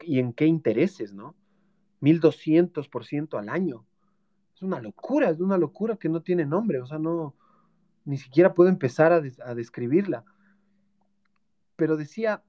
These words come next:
el Jacobo que hay una reactivación pendiente, obviamente. También le escuché a alguien hoy en la radio decir,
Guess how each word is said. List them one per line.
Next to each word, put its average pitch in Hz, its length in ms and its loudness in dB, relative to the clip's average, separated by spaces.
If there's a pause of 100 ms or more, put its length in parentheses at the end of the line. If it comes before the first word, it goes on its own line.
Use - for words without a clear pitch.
el 196 180 -6
Jacobo 147 640 -8 (1200)
que 147 200 -2
hay 151 160 4
una 170 140 0
reactivación 135 640 -6
pendiente, 170 720 -4
obviamente. 123 720 -6 (640)
También 131 320 0
le 156 40 0
escuché 147 300 -4
a 139 60 4
alguien 139 240 -2
hoy 143 140 -6
en 143 100 -4
la 131 80 -6
radio 139 300 -4
decir, 143 360 -6